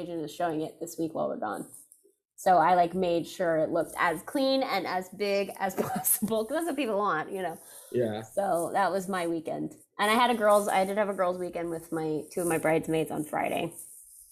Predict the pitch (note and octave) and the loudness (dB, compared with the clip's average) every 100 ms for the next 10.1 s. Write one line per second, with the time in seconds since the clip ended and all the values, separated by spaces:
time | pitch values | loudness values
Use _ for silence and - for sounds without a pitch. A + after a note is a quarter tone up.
0 | - A3 G3+ G3 F#3+ G3+ F3+ F3+ F3+ - | -8 -2 -2 -2 -2 4 4 4 0 0
1 | F3+ F#3 E3 D#3+ D#3+ E3 - - - - | 0 2 0 0 -4 -4 -8 -12 -14 -14
2 | - - - G3 F#3+ F#3+ F3 F3 F3+ - | -18 -10 -2 0 2 4 2 0 -6 -14
3 | - - F#3+ F#3 F3+ E3+ E3+ - D#3+ - | -8 0 2 4 4 4 2 -2 -4 -4
4 | - _ - D3+ D3+ D3 - - - - | -12 _ -6 -2 -2 -2 -4 -2 -2 -4
5 | - - - D#3 - F#3+ D3+ G2+ F#2 - | -8 -10 -6 -4 -2 0 0 0 -4 -12
6 | _ _ F#3 G3 F#3+ F#3 F3+ F#3 F#3 F#3 | _ _ 4 6 4 4 2 2 2 0
7 | B3 B3 A3+ G#3 F3+ G3 G3 G#3+ A3 G#3+ | 2 4 4 4 4 4 2 2 4 4
8 | G#3+ A3 A3 F#3+ F3 E3+ F3 E3 - - | 4 4 4 0 -2 -4 -4 -4 -6 -6
9 | - - - D3+ D#3+ D3 D#3+ D#3 D#3 D#3 | -4 -4 -2 -2 0 2 2 2 0 -2
10 | C#3+ | -4